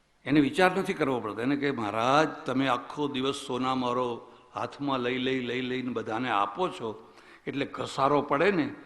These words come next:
એટલે હથેળીમાં વાળ." હવે ફિઝિકલી તો કોઈ ડૉક્ટર બતાવે, પણ અકબરે ઓછો નથી. અકબરે કહ્યું કે, "મારા હાથમાં નથી, તો તારા હાથમાંય નથી, તું ક્યાં આપ આપ કરે છે?"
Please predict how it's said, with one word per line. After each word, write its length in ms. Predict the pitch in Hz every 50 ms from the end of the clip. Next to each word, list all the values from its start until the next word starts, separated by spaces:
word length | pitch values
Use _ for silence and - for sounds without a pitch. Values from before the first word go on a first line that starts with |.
| - - - - - - _ _ -
એટલે 580 | - 139 - - 160 170 160 123 107 113 - - - - - - - _ - -
હથેળીમાં 600 | 113 113 - - 143 151 143 139 127 127 120 113 110
વાળ." 240 | 117 117 131 165 240 - - - - - - - - - - - _ _ _ -
હવે 120 | 131 143
ફિઝિકલી 600 | 143 143 - 123 110 104 127 143 143 170 165 170
તો 120 | 165 165 170
કોઈ 160 | - 180 185
ડૉક્ટર 360 | 190 196 196 - - 214 170
બતાવે, 440 | 147 120 123 - - 110 101 101 107 - - - - - - - _ - - _ _ - - _ _ _ _ _ _ _ _ _ _ _ _ _ - - _ _ _ _ _ _ _ _ _ _ _ _ _ _ -
પણ 120 | 170 -
અકબરે 460 | 117 - - - - 214 202 214 226 247
ઓછો 340 | 240 233 247 240 - 254
નથી. 280 | 262 190 170 143 147 156
અકબરે 320 | 147 139 180 196 208 220
કહ્યું 260 | 202 - 196 196 202 196
કે, 60 | 202
"મારા 380 | 170 143 120 110 127 156 165
હાથમાં 420 | 151 147 147 147 143 139 151 160 156
નથી, 640 | 151 147 147 - - 151 123 104 98 98 - - - - - - - - - _ -
તો 100 | 156 147
તારા 380 | 147 - 147 170 208 214 214
હાથમાંય 360 | 208 208 - 202 226 240 240
નથી, 440 | 226 185 156 - - 117 101 101 131 - - - - - - - _ _ _ _ _ _ _ _ -
તું 160 | - 214 214
ક્યાં 240 | - 254 247 240 220
આપ 160 | 202 196 -
આપ 240 | 196 160 156 - -
કરે 260 | - 151 131 117 110
છે?" 160 | 104 - -